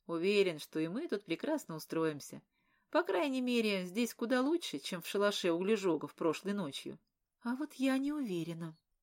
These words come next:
подумала Милдред, вспомнив, как уютно ей спалось на плече Артура. А тут она увидела, что Артур ждёт хозяйку и не скрывает своего нетерпения.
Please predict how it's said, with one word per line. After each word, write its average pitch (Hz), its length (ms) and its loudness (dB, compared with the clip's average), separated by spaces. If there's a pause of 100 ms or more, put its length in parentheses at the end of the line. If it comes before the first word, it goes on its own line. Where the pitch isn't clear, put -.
(120)
подумала 156 480 -2
Милдред, 180 480 -2 (140)
вспомнив, 190 600 -2
как 311 260 -2
уютно 226 400 -2
ей 165 200 -2
спалось 226 500 -4
на 175 80 -8
плече 170 340 -4
Артура. 156 600 -8 (340)
А 170 140 -8 (100)
тут - 360 -6 (240)
она 196 360 0
увидела, 220 540 0
что - 260 -4
Артур 208 420 -2
ждёт 202 300 -2
хозяйку 196 760 -4 (340)
и 220 100 0
не 269 160 0
скрывает 220 640 0
своего 160 380 -4
нетерпения. 160 800 -10